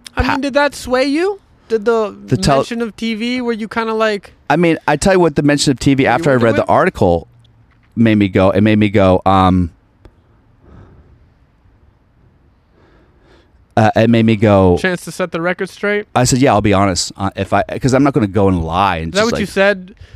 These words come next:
Speaker 1: But you told her you would be honest if you went on T V?
Speaker 2: I haven't ta-, I have not spoken since the article came out. I have not, I, I, I,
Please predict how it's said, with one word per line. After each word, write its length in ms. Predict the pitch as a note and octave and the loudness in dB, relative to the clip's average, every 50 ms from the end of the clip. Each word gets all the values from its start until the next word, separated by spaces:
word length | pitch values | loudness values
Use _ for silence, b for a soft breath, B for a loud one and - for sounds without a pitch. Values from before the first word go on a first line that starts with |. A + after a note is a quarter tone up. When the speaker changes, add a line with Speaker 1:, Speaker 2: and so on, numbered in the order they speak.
| b b | b b
Speaker 1:
But 100 | - F#3+ | -8 -6
you 120 | F#3 A#3+ | -4 -4
told 260 | G#3 A3+ A3 G#3 F#3+ F#3+ | -2 0 0 0 0 0
her 140 | G3 G3+ | -2 -2
you 140 | G3+ G3 G#3 | -2 -2 -2
would 100 | G3+ G3 | -4 -2
be 100 | F#3 G3+ | -2 0
honest 300 | G3 G3 G3 G3+ G3 - | 0 0 -2 -4 -6 -6
if 100 | G#3 F#3 | -6 -4
you 80 | G3+ G3+ | -4 -2
went 140 | G3 G3 F#3+ | -2 -2 -4
on 40 | F#3+ | -4
T 120 | - G#3 | -4 -4
V? 220 | G3+ G#3 A3 A3 G#3+ - _ _ _ _ _ _ - | -4 -4 -6 -8 -8 -12 _ _ _ _ _ _ -4
Speaker 2:
I 80 | G#2+ A#2+ | 0 0
haven't 160 | A#2 G#2+ - | 2 2 2
ta-, 120 | A2+ G#2 - | 0 0 0
I 140 | A2 A#2 B2+ | 0 -2 0
have 180 | B2+ B2+ A#2+ | 0 -2 0
not 160 | A#2 A#2 A2+ - | 0 0 0 0
spoken 400 | - - - A2 G#2 G#2 - - | 0 0 0 0 0 0 -4 -6
since 200 | - - C3+ A#2+ | -4 -2 0 0
the 40 | - | 2
article 320 | - B2+ C3+ D3 - C3 | 2 2 0 0 -2 -4
came 160 | - C3+ B2 | -2 0 2
out. 120 | A#2+ A#2 F2+ | 2 2 2
I 60 | F#2+ | 0
have 120 | G#2 G2+ | 0 0
not, 180 | G2+ G2 G2 - _ - | 0 0 -2 -2 _ -4
I, 140 | G2 G2+ - - | -4 -4 -2 -2
I, 140 | F#2+ G2+ G2+ F#2 F#2 - _ _ - - | -2 -2 -4 -4 -8 -18 _ _ -8 -4
I, 300 | F#2 F#2+ G2 F#2+ F#2 - | -2 0 0 0 -2 -4